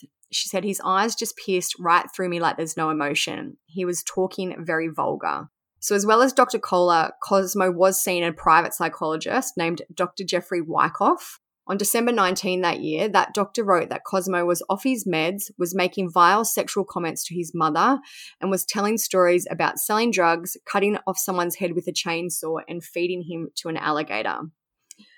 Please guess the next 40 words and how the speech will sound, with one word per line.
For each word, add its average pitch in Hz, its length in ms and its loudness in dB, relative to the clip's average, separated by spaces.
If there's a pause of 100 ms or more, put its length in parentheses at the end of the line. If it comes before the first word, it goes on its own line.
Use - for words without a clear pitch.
(120)
The 180 60 -18
doctor 196 320 0
wrote, 175 260 6
"It's 180 120 -6
hard 220 240 6
to 262 60 -2
say 196 220 2
whether 180 200 4
Cosmo 185 340 -2
really 202 240 2
believes 175 400 2
these 170 260 0
stories, 196 640 0
but 170 140 0
he 170 140 -4
said 175 180 -4
that - 180 -2
Cosmo 175 440 -4
was 175 160 0
clearly 196 420 -4
manic 175 360 -2 (180)
and 170 120 -6
delusional." 156 720 -6 (280)
After 254 280 6
this 285 200 0
session 196 360 2
on 190 160 0
the 190 80 -2
same 185 300 0
day, 190 380 4
Sandra 202 380 0
took 202 220 -8
Cosmo 185 320 0
to 180 80 -2
see 180 180 2
Doctor 175 320 -2
Kohler, 175 460 2
where 175 100 4
she 180 180 -2
begged 175 300 0